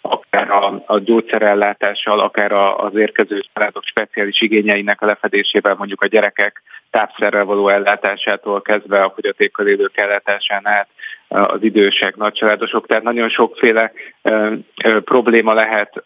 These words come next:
ö, egy ilyen léptékű, ö, krízis esetén. A, az ökumenikus segélyszervezetnek pedig, ö, nagyon jelentős tapasztalata van nem csak Ukrajnából, hanem a, hanem számos válságövezetből, hogy ilyenkor, ilyenkor hogyan kell, ö, hatékonyan segíteni.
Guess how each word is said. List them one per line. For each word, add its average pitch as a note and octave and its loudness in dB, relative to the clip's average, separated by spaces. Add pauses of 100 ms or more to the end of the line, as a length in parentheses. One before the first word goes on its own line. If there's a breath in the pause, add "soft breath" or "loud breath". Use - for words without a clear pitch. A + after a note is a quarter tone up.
ö, G#2+ 2
egy G#2+ -6
ilyen G#2 2
léptékű, A2+ 2
ö, G#2+ 4
krízis A2 2
esetén. C3+ 0 (340 loud breath)
A, - 0
az A2 2
ökumenikus A#2 2
segélyszervezetnek A2 -2
pedig, G#2+ -4
ö, G#2+ 4 (120)
nagyon G#2+ -2
jelentős G#2 0
tapasztalata G#2+ -2
van G2+ -2
nem G#2 -2
csak - 0
Ukrajnából, G#2 -2
hanem G#2 -8
a, G#2 2
hanem G#2 -4
számos G#2 -4
válságövezetből, G#2 -2
hogy G2+ -2
ilyenkor, G#2+ 0 (380 loud breath)
ilyenkor A2 2
hogyan G#2 2
kell, G#2 -2
ö, G#2 2
hatékonyan G#2 0
segíteni. A#2+ -2